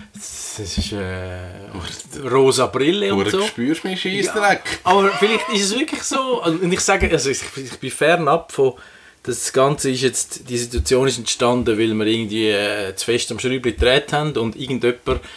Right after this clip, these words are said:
Speaker 1: im Himmel oder im Boden oder wo auch
Speaker 2: In
Speaker 1: immer
Speaker 2: China.
Speaker 1: <laughs> in China sagt, hey, so nicht, zurück auf Feld zwei.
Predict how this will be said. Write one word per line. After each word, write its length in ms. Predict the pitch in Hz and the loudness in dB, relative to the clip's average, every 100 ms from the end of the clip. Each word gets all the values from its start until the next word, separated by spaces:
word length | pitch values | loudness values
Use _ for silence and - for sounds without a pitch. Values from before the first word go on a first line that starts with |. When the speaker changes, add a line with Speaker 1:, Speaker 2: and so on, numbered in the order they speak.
| - | -16
Speaker 1:
im 160 | - 120 | -10 -6
Himmel 520 | 101 180 160 156 160 | 0 2 6 6 6
oder 440 | - 123 123 113 117 | 4 0 0 -2 -4
im 300 | 123 117 110 | -6 -8 2
Boden 400 | - 156 135 120 | 4 4 2 0
oder 240 | 113 107 | 0 -2
wo 140 | 104 113 | 0 0
auch 80 | 107 | 2
Speaker 2:
In 160 | 95 | 0
Speaker 1:
immer 140 | 123 113 | -2 0
Speaker 2:
China. 380 | 110 127 131 147 - _ 165 | 0 -2 -2 -6 -14 _ 0
Speaker 1:
<laughs> 320 | 160 - - | 0 -2 -2
in 160 | 160 131 | -2 -2
China 500 | 113 156 208 151 185 - - - - - - | -2 2 4 4 4 2 2 2 -4 -16 -18
sagt, 560 | - 143 131 127 123 - | -4 2 4 4 2 0
hey, 260 | 131 135 120 | 4 4 4
so 240 | 135 131 | 0 0
nicht, 460 | 131 160 233 - - _ _ | 2 2 0 -6 -20 _ _
zurück 360 | - 131 123 - | 0 2 2 -2
auf 160 | 120 | -2
Feld 320 | - 123 120 | 2 2 2
zwei. 380 | - 117 139 214 | 0 2 2 0